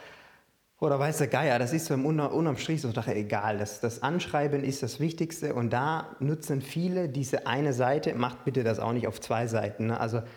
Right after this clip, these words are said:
da gibt's dann auch welche, die dann Romane schreiben und je mehr Text du vor dir hast, desto schneller überfliegst du den.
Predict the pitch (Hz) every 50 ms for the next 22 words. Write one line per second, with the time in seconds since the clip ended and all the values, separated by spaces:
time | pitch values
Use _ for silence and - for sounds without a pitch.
0 | - - - 117 107 120 131 127 - 123 113 117 127 131 127 127 123 131 120 123
1 | 127 127 123 117 117 120 120 127 131 143 143 127 113 - 113 110 107 113 117 127
2 | 143 151 151 - - - - - - _ - 127 127 120 123 120 123 143 156 160
3 | 156 - - 165 160 - - - - 135 123 - - 151 156 151 123 117 104 98
4 | 104 123 135 - - - - - - 123 117 120 - - 131 123 117 113 113 -
5 | - 123 120 123 135 139 139 135 127 107 - - - - - - 120 113 - -
6 | 120 127 120 123 - 117 - - - 117